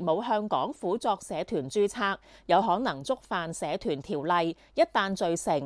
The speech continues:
民陣負責人最高可被判監禁三個月。該報道刊出嘅時間，正值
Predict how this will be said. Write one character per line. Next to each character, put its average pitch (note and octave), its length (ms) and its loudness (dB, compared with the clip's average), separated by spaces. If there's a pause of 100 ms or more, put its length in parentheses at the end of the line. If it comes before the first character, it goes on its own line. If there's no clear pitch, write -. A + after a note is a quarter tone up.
民 C#3+ 260 -2
陣 F3+ 240 0
負 F3 180 -2
責 F#3 240 -2
人 C#3 300 0
最 G3 240 0
高 B3 240 0
可 F3+ 220 -2
被 E3 220 -2
判 F#3+ 260 -4
監 A3+ 240 -2
禁 F3+ 240 -2
三 A#3 280 -4
個 F#3 180 2
月。 D#3 300 0 (540)
該 A#3 160 6
報 F#3+ 220 6
道 E3+ 200 8
刊 F3+ 280 2
出 C#4+ 100 -2
嘅 C4 100 0
時 D3 280 -2
間， G#3 440 2
正 A#3+ 240 0
值 A3+ 160 0